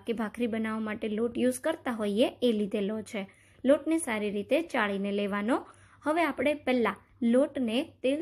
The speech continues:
સાથે સારી રીતે મિક્સ કરી લેશું. તો તમે જુઓ, લોટને તેલ સાથે મિક્સ કરતા લોટે બધા તેલને એબ્ઝોર્બ કરી લીધું છે. હવે આ લોટને આપણે મીડિયમ ગેસની ફ્લેમ પર શેકવાનો છે.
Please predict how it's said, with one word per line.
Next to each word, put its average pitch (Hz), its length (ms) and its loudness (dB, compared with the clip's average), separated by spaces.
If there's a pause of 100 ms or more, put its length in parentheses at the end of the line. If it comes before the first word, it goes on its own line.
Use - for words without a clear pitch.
સાથે 226 340 -4
સારી 208 340 -4
રીતે 208 300 -2
મિક્સ 294 320 0
કરી 202 240 -2
લેશું. 202 420 -2 (420)
તો 269 80 4
તમે 277 240 2
જુઓ, 262 240 4
લોટને 233 440 0
તેલ 262 220 2
સાથે 262 300 -4
મિક્સ 247 300 -2
કરતા 233 400 -6
લોટે 240 480 0 (420)
બધા 254 360 -2
તેલને 208 380 -2 (160)
એબ્ઝોર્બ 214 440 -2
કરી 208 180 -2
લીધું 208 360 0
છે. 214 180 -4 (400)
હવે 254 200 4
આ 294 120 0
લોટને 202 400 0 (160)
આપણે 220 280 -2
મીડિયમ 254 500 0
ગેસની 208 360 -2
ફ્લેમ 202 260 -6
પર 269 180 -2
શેકવાનો 196 640 -4
છે. 226 200 -10